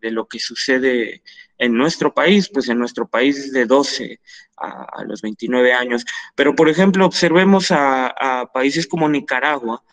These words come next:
o Venezuela, en el que el ser joven como tal, dentro del marco legal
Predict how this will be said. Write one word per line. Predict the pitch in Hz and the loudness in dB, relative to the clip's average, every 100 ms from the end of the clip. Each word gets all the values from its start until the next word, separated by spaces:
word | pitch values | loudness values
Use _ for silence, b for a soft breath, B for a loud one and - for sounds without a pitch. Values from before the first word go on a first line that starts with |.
| _ _ - | _ _ -6
o | 123 | -2
Venezuela, | 120 113 110 147 147 147 135 135 B B | -2 -2 -2 0 2 2 0 -4 B B
en | - 117 | -8 -6
el | 117 | -6
que | 110 131 | -6 -6
el | 113 | -6
ser | - 185 | -2 -2
joven | 180 - 180 147 117 123 | -2 0 2 2 0 -2
como | - 120 113 | -8 -8 -6
tal, | 156 147 135 117 | -2 0 -2 -2
dentro | 131 139 139 | -4 -4 -4
del | 131 113 | -4 -2
marco | 127 143 - 143 | -2 -4 -4 -4
legal | 120 120 127 117 | -2 0 -2 -4